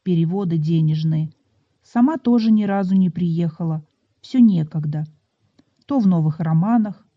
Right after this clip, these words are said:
то в печали старой. Но когда сын у неё родился, тётя Маша съездила, помогла, не усидела дома. Жизнь в городе не сложилась у Ларисы.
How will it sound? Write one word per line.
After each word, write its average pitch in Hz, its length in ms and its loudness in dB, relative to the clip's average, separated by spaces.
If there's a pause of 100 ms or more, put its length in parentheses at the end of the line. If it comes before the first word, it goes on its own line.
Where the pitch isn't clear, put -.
то 254 100 -4
в 254 120 -6
печали 196 460 -4
старой. 180 540 -4 (600)
Но 180 100 -2
когда 190 360 -2
сын 262 280 2
у 226 40 8
неё 175 280 2
родился, 165 680 -2 (440)
тётя 247 240 -2
Маша 226 340 0
съездила, 160 800 -2 (300)
помогла, 175 680 2 (480)
не 233 160 6
усидела 226 640 2
дома. 156 460 -2 (1300)
Жизнь 240 420 4
в 175 100 0
городе 214 440 0
не 220 100 4
сложилась 196 720 -4
у 175 40 -6
Ларисы. 160 640 -4